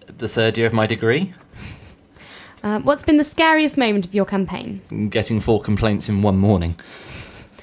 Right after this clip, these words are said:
Speaker 2: And, uh, last of all, why should the average student choose you for vice president?
Speaker 1: Uh, for all the reasons in my manifesto, and because beard is best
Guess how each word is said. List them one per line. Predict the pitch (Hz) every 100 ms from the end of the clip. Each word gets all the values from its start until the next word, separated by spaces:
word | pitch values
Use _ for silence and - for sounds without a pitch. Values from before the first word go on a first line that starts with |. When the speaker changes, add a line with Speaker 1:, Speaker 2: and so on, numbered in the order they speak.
| - - - -
Speaker 2:
And, | 254 240 247 233
uh, | 226 220
last | 240 247 240
of | 220
all, | 202 196
why | 226 254
should | - 208
the | 226
average | 240 247 254
student | - 226 202 190
choose | - 220 208 190
you | 247 202 185
for | 190
vice | 185 185
president? | - 202 - - - - -
Speaker 1:
Uh, | 101 101
for | - 160
all | 214
the | 170
reasons | 160 151 143 127
in | 123
my | 113
manifesto, | 107 104 104 95 - 87 -
and | 135 135
because | 131 110 131 107
beard | - 147 165 156
is | 110 101
best | - 85 - - -